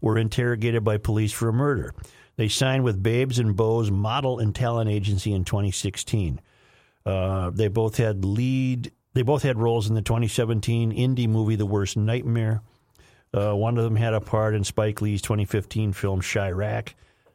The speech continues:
Neither brother has been credited for work on Empire, although the older brother said in a twenty fifteen interview that he played the prison bodyguard for Chris Rock's character.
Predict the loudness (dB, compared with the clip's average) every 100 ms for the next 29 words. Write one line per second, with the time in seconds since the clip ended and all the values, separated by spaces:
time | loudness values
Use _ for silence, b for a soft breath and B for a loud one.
0 | b -2 0 0 0 0 0 2 0 0
1 | -2 -2 -2 0 -2 -2 -2 0 0 0
2 | 0 0 0 0 0 0 0 0 0 0
3 | 0 0 0 0 -2 -2 -2 -2 0 0
4 | 0 0 -2 -2 -2 0 0 0 0 -2
5 | -2 -2 0 -2 -2 0 0 0 -2 -2
6 | -2 -2 -2 -6 -4 -6 -4 -4 -4 -6
7 | -6 -6 -6 -12 -18